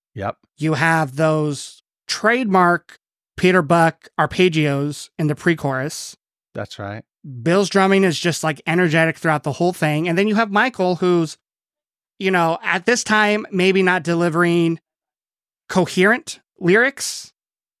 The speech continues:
Speaker 2: And he even, he admits to that. But, like, the melodies are just so catchy. They're so hooky. And I feel like that's
Speaker 1: Absolutely.
Speaker 2: kinda what they would run with for, you know, Murmur and every other album basically f-, going forward until they decided to experiment, you know?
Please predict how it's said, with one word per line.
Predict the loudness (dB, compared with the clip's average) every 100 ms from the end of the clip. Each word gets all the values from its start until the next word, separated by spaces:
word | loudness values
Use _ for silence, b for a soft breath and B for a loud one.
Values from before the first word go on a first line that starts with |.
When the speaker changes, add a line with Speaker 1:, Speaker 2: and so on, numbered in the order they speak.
| _ _ _
Speaker 2:
And | -2 2
he | 2
even, | 2 0 -4
he | -4 0
admits | 2 0 -2 -2
to | -2
that. | 0 0 -4 _ _ _ _ _ _
But, | -2 -2 0
like, | 0
the | 2
melodies | 4 4 4 2 0 -2
are |
just | -4 -4
so | -4
catchy. | -6 -4 -4 -2 -4
They're | -4
so | -4 -4
hooky. | -4 -6 -8 -12 -18 _ -6
And | -4 -2 -2
I | 0
feel | 0
like | 2
that's | 2 0
Speaker 1:
Absolutely. | 0
Speaker 2:
kinda | 0
what | 2 0 0
they | 0
would | 2 0 -2 _ _ _ _ _ _
run | 2 4 4
with | 2 0 -4 -20 _ -6
for, | -2 0 0 -6
you | -4
know, | -4
Murmur | 0 2 4 4 4
and | 2
every | 0 0 2
other | 2
album | 2 2 2
basically | 0 -4 -4 -4
f-, | -4 _ _ _
going | -2 -2
forward | 0 -2 -2 -2 0
until | 0 2 2
they | 2
decided | 0 0 0 0
to | -4
experiment, | -8 -6 -4 -4 -8
you | -14
know? | -14 -14